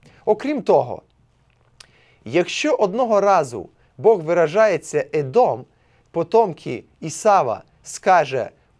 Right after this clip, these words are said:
«Відбудуємо руїни», Бог робить заяву і каже: «Знай, якщо ти прийдеш до ідеї відбудувати свої руїни, я розвалю», говорить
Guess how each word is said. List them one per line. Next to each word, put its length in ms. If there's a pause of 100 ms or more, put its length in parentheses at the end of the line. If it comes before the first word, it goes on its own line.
(280)
«Відбудуємо 1000
руїни», 720 (500)
Бог 400
робить 440
заяву 640
і 100
каже: 480 (360)
«Знай, 500 (340)
якщо 360
ти 160
прийдеш 720
до 140
ідеї 560
відбудувати 800
свої 420
руїни, 540 (420)
я 440 (340)
розвалю», 840 (360)
говорить 640